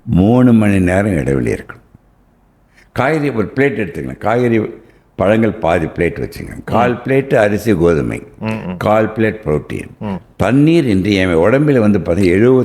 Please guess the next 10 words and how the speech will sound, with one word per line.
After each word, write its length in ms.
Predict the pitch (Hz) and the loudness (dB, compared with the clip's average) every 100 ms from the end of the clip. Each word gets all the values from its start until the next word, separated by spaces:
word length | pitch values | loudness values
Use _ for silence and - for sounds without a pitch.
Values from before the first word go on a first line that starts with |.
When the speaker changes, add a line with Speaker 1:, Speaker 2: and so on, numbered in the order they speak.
| 127 | 0
Speaker 1:
எழுபத்தஞ்சு 220 | 104 90 | 0 0
சதவிகிதம் 640 | 82 92 98 101 104 104 | 0 0 2 2 2 0
வாட்டர். 400 | 65 69 - - - - | 0 -2 -4 -8 -12 -8
Speaker 2:
ம், 80 | |
ம். 480 | 117 101 101 92 90 - | -6 -6 -6 -8 -8 -2
Speaker 1:
ஒவ்வொரு 680 | 92 117 123 123 135 135 - | 0 2 2 2 2 2 0
குறைந்தது 520 | 87 95 120 135 120 | -2 2 2 4 4
மூணுலேருந்து 600 | 90 101 113 104 110 120 | 4 4 4 4 4 2
நாலு 360 | 87 85 85 | 2 0 0
லிட்டர் 520 | 80 78 - 95 73 | -2 -4 -2 -2 -2